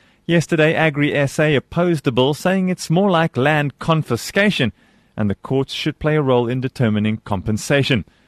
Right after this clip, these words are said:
The parliamentary committee is expected to table the final amendment bill by no later than May.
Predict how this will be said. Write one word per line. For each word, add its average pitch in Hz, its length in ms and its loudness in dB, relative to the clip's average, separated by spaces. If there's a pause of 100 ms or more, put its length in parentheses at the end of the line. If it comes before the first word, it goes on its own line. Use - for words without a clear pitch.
(140)
The - 80 -12
parliamentary 107 640 0
committee 113 460 -2
is 101 100 -4
expected 107 520 -2
to 101 100 -2
table 127 380 -2
the 117 100 -2
final 139 480 -2
amendment 139 500 0
bill 110 220 2
by 117 180 2
no 123 200 0
later 110 360 -2
than 113 540 -2
May. 87 260 -4